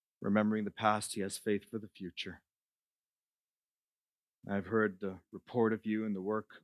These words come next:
O Lord, do I fear. In the midst of the years, revive it. In the midst of the years, make it known." And secondly, he does something else. Remembering the past, he has enough faith to wait patiently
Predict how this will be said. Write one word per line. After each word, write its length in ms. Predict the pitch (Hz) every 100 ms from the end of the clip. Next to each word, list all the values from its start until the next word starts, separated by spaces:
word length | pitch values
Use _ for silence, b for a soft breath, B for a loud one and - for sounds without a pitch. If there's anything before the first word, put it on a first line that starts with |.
| -
O 120 | 107
Lord, 340 | 101 104 104
do 160 | 107 101
I 60 | 95
fear. 420 | _ 110 107 107
In 120 | 98
the 40 |
midst 340 | 95 104 - -
of 120 | 95
the 80 | 98
years, 300 | 101 104 92
revive 500 | 87 95 101 101 101
it. 120 | 104 -
In 100 | 92
the 60 |
midst 380 | 95 104 - -
of 120 | 101
the 60 | 101
years, 300 | 92 98 95
make 220 | 92 -
it 80 | 117
known." 340 | 98 92 95 - B B 107
And 160 | 104
secondly, 520 | - 131 123 120 104
he 60 | 101
does 220 | 98 101
something 400 | - 104 - 98
else. 300 | 95 98 -
Remembering 440 | 107 113 120 120 110
the 60 |
past, 360 | - 110 107 -
he 80 | 110
has 140 | 107
enough 240 | 107 107
faith 360 | - 110 107 -
to 100 | 110
wait 300 | 98 104 -
patiently 680 | - 120 117 - 107 104